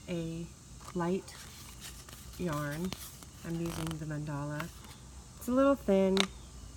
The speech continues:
like this. It's a light D K three weight. It normally requires a five millimeter hook. I wanted to do something a little chunkier, so what I'm gonna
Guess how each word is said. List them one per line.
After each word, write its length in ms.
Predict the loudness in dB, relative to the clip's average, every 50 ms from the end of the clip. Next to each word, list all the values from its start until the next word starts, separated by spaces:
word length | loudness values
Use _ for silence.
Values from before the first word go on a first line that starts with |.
| -14 -12 -8
like 160 | -6 -6 -6 -6 -6 -4
this. 540 | -4 -2 -2 -4 -4 -6 -8 -8 -8 -8 -10 -10 -12 -14 -14 -10 -6 -6
It's 160 | -6 -2 0
a 80 | 0
light 320 | 0 2 0 0 0 -2 -2 -8 -14 -14 -12 -12 -10 -10 -12 -12 -14 -16 -16 -16 -16 -14 -14 -14 -14 -12 -8 2
D 140 | 2 2 2
K 420 | 4 0 0 0 0 -2 -2 -4 -6 -8 -10 -10 -12 -12 -12 -14 -14 -14 -8
three 400 | -2 0 0 0 0 0 -4 -6 -8 -10 -14 -14 -16 -16 -16 -16 -16 -16 -14 -14 -14 -16 -14 -14 -10 -6
weight. 380 | -4 -4 -2 -4 -4 -8 -10 -14 -16 -16 -16 -14 -14 -14 -14 -14 -14 -14 -16 -16 -14 -14 -14 -12 -12 -12 -12 -14 -10 -2
It 80 | 2 4
normally 400 | 4 6 6 4 4 6 4 4
requires 840 | 4 4 2 0 -2 -2 -2 0 0 -2 -2 -4 -4 -4 -6 -8 -8 -8 -6
a 440 | -6 -4 -4 -4 -4 -4 -4 -6 -6 -8 -10 -14 -14 -14 -14 -12 -2
five 240 | 0 0 2 2 2
millimeter 400 | 4 4 4 4 4 4 2 2
hook. 240 | 0 0 -2 -2 -6 -8 -14 -16 -16 -14 -14 -14 -14 -14 -14 -12 -10 -8 -2
I 80 | 2 2
wanted 280 | 4 6 6 4 4 2
to 60 | 2
do 120 | 0 0
something 340 | 2 2 0 0 0 -2 -2
a 40 | 4
little 260 | 4 4 4 4 -4
chunkier, 600 | -6 -2 2 2 2 2 0 -4 -4 -2 -2 -2 0 2 2 2 2
so 140 | 2 0 -2 -6 -6 -8 -4 -2 -4 -4 -4 -10 -4
what 140 | 0 2 2
I'm 100 | 4 2
gonna 120 | 2 0